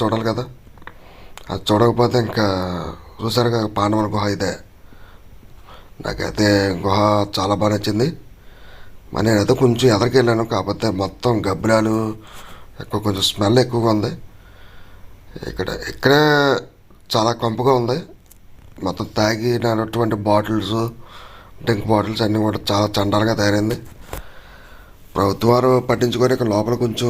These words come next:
లైటింగ్ పెట్టిలాడంటే కొంచెం బాగా అట్రాక్షన్‌గా ఉంటుందని నా ఉద్దేశం. నేనైతే ఇంకా కొంచెం ఎదరికి వెళ్ళాను, ఇంకా అయితే లోపలికి అయితే నేను వెళ్ళలేకపోయాను. బాగా స్మెల్ ఎక్కువ వస్తుంది, అందువల్ల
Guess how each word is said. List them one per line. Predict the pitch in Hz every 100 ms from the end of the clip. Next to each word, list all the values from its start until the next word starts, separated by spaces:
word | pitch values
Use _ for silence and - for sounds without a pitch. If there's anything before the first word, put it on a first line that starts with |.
| 110 101
లైటింగ్ | 104 120 117
పెట్టిలాడంటే | 107 110 110 107 110 120
కొంచెం | 104 110 101 98
బాగా | 104 113 107 98 90 - - - - - - - - - - -
అట్రాక్షన్‌గా | 123 120 127 127
ఉంటుందని | 120 117 120 117
నా | 107
ఉద్దేశం. | 101 117 110 156 - - - - - - - - - - - - - - - - - - - - - - - - - - - 165
నేనైతే | 110 110 127
ఇంకా | 135 135
కొంచెం | 127 131
ఎదరికి | 117 123 120
వెళ్ళాను, | 117 131 175 - - - - 92
ఇంకా | 92 110
అయితే | 107 120 110
లోపలికి | 110 120
అయితే | 110 120
నేను | 104
వెళ్ళలేకపోయాను. | 110 101 104 85 - - - - - - 87
బాగా | 98 120 120
స్మెల్ | 113 110
ఎక్కువ | 113 113
వస్తుంది, | 110 113 113 165 - - - - - - - - -
అందువల్ల | 98 98 101